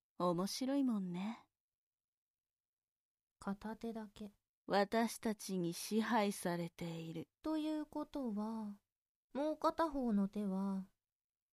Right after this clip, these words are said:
Speaker 2: 自由なのかもしれない。
Speaker 1: もう片方には、私たちは干渉していない。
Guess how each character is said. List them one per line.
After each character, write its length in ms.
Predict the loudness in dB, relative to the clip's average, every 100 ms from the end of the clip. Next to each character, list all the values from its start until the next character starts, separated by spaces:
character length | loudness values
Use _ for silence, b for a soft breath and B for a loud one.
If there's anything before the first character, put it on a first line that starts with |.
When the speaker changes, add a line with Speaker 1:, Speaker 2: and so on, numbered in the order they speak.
| _
Speaker 2:
自 140 | -2 0
由 320 | 0 0 0
な 180 | 2 2
の 160 | 2
か 140 | 0 -4
も 160 | -4
し 180 | -6 -8
れ 160 | -6 -4
な 240 | -4 -6
い。 80 | -10 _ _ _ _ _ _ _ 4
Speaker 1:
も 220 | 8 8
う 40 |
片 320 | 6 4 4 4
方 260 | 4 4
に 200 | 4 2
は、 440 | 0 -2 -2 -4 -12 _ _ _ 8
私 480 | 8 8 2 0 0
た 160 | 0
ち 180 | 0 -4
は 140 | -4 -4
干 280 | -2 2 0
渉 300 | 0 0 0
し 140 | -4
て 100 | -4
い 140 | -4 -2
な 160 | -6
い。 100 | -8